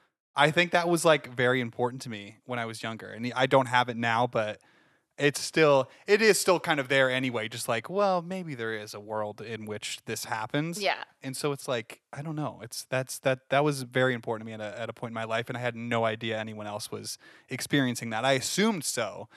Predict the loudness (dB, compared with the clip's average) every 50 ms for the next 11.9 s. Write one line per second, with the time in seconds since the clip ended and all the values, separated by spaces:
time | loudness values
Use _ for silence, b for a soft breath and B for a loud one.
0 | B B B B 4 6 6 8 8 8 6 6 6 6 4 2 0 0 0 -4
1 | -4 -4 -4 -2 -4 -6 -6 -6 -8 -12 -12 -12 -12 -14 -12 -10 -10 -10 -10 -6
2 | -4 -2 0 0 0 0 0 2 4 4 4 4 2 -2 -4 -2 -2 -2 0 0
3 | -2 -4 -8 -8 -8 -8 -8 -6 -6 -8 -8 -10 -14 -20 _ _ _ _ _ _
4 | _ _ _ _ _ _ _ _ _ _ _ _ _ -20 -20 -20 -20 _ _ _
5 | -20 -14 -8 -4 -2 0 0 0 0 0 0 0 0 0 0 -2 -2 -2 0 0
6 | 0 0 0 -2 -4 -6 -10 -8 -6 -4 -2 -2 0 0 2 4 4 4 4 6
7 | 6 8 8 8 8 8 6 6 6 6 4 2 2 0 -4 -6 -6 -6 -4 -4
8 | -4 -4 -4 -4 -6 -6 -6 -6 -6 -4 -4 -4 -4 -4 -4 -4 -2 -2 -2 -2
9 | 0 0 0 0 0 0 2 2 4 4 2 0 -4 _ b b b b b b
10 | b b b -2 0 0 0 -2 -4 -6 -8 -10 -12 -16 -20 _ _ _ _ _
11 | _ _ _ -8 -8 -8 -6 -4 -4 -4 -4 -6 -8 -8 -8 -10 -12